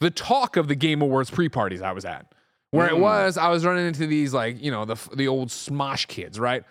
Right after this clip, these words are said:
Speaker 1: I'm hitting the, I'm, I'm at the Laser Corn. I'm sitting with, uh, Matt. I'm talking to, you know, Sohink. You know him. You know him, Tim. Don't act like you don't
Speaker 2: Mm-hmm.
Speaker 1: know. And they were like,
Speaker 2: I very
Speaker 1: uh,
Speaker 2: well do.
Speaker 1: Matt in particular was like, "I can't, I can't believe The Day Before is actually out. People are playing it right now, blah, blah."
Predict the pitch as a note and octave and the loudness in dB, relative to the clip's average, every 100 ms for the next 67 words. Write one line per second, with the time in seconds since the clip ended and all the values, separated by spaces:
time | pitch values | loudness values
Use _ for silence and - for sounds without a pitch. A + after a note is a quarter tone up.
0 | _ G2+ C3 B2+ A#2 A#2 A2 A#2+ B2 A#2+ | _ -8 -6 -6 -6 -6 -6 -6 -6 -4
1 | A#2 A#2 B2+ B2+ A#2 C3+ B2 B2 A#2 A2 | -2 -2 -2 -2 -2 -2 -2 -2 -2 -4
2 | _ _ A2+ C3 C3+ B2 A2+ A2+ G#2+ A2+ | _ _ -6 -4 -4 -4 -4 -2 -2 -2
3 | B2 B2 B2+ - _ G2+ D#3 B2 B2 A#2 | -2 -2 -4 -12 _ -4 0 0 -2 -4
4 | A2 G#2+ A2+ B2 E2+ G#2 G2+ A#2 C#3+ D#3+ | -6 -8 -6 -6 -6 -6 -6 -4 -4 -4
5 | F2+ F2 B3 G2+ - - - _ A#3+ G3+ | -4 -4 -4 -4 -6 -18 -20 _ 0 0
6 | A#2+ G2+ G2+ F3+ - E2 _ _ _ _ | -4 -6 -4 -6 -10 -16 _ _ _ _
7 | _ D#3 F3 F3 D#3 B2+ G#2 C#3 C3 - | _ 0 2 2 0 -2 -2 -2 -2 -4
8 | D3 F3+ G3+ D#3 D#3 E3+ C3+ B2+ A#2 - | 0 0 0 0 0 2 2 0 -2 -4
9 | E3+ B2+ A#2+ A2+ G3+ D3+ A2+ C#3+ B2+ E3 | -6 -6 -8 -4 -2 -2 -2 -2 -2 -2
10 | C#3 C3 - A#2 A#2 - D3 A2 - C3+ | -2 -2 -2 -2 -2 0 0 -2 -2 -2
11 | A2+ G2+ G2 A2 G#2+ G#2+ A#2+ | -2 -2 -2 -2 -4 -2 -2